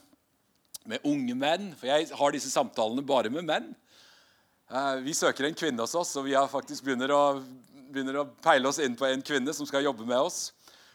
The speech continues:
For det er mange damer eller unge jenter som kommer til meg, og de samtalene vil ikke jeg ha.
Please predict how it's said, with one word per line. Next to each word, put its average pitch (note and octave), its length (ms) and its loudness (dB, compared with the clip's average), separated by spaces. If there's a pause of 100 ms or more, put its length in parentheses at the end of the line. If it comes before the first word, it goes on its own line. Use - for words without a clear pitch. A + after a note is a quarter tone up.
For D3+ 160 2
det D3 200 6
er D#3 60 4
mange D3+ 260 6
damer C#3+ 400 6
eller D3+ 200 -2
unge C3+ 180 0
jenter A#2 300 -2
som B2 120 -8
kommer A2 280 -4
til B2 120 -2
meg, D#3 200 0
og C3 60 -6
de C3+ 100 -2
samtalene A#2+ 600 -2
vil A#2 180 -4
ikke D3 160 -4
jeg D#3 140 0
ha. D#3+ 140 -2